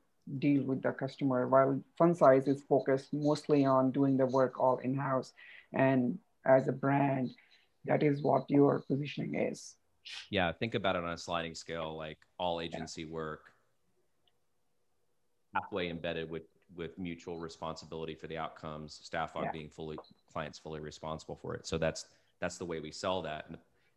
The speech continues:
Speaker 2: as you go through those services, the prices get incrementally more expensive,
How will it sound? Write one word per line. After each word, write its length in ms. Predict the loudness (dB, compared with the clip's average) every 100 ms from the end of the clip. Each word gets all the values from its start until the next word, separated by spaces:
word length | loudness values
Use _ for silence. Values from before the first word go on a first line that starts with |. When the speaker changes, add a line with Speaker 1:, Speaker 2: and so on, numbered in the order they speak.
| -6
Speaker 2:
as 220 | -4 -6
you 220 | -10 -10 -8
go 180 | -6 -6
through 200 | -6 -10
those 180 | -10 -10
services, 420 | -10 -10 -12 -16
the 80 | -14
prices 400 | -10 -10 -12 -16
get 160 | -16
incrementally 540 | -16 -16 -16 -14 -14 -16
more 160 | -16
expensive, 580 | -18 -12 -12 -12 -16 -20